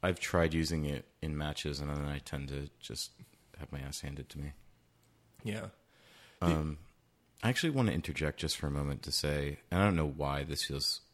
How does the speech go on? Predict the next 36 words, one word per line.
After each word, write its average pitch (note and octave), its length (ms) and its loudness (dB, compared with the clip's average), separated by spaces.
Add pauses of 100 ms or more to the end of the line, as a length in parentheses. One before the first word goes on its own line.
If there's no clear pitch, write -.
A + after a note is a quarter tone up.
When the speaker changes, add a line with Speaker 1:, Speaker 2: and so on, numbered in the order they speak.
Speaker 1:
important - 380 -4
to - 60 -10
say, D2 340 0 (680)
but D2 260 2 (280)
considering - 380 -2
the D2+ 80 0
fact C#2 260 -4
that - 100 -6
we've, C#2+ 240 -6 (200)
we've B1 240 -10
said C#2 300 -4
fuck, C2+ 240 -4
shit, - 340 -4 (560)
and D2 420 -4 (260)
the D2 120 -4
really D2 200 2
bad C2 280 -2
one, A#1 320 -6 (220)
the - 100 -8
D D2 240 -4
word, B1 300 -4 (120)
several C2+ 300 -6
times C#2+ 260 -6
already, D2+ 320 -4 (460)
but D#2+ 260 2 (1120)
when G#2+ 180 8
we D3 100 6
talk F#3 200 2
about E3+ 180 2
the F2 60 0
guns F2 440 4
in F#2+ 60 4
Splatoon, F2+ 760 2
these G#2+ 260 6
are, D3 300 4
like, E2 420 2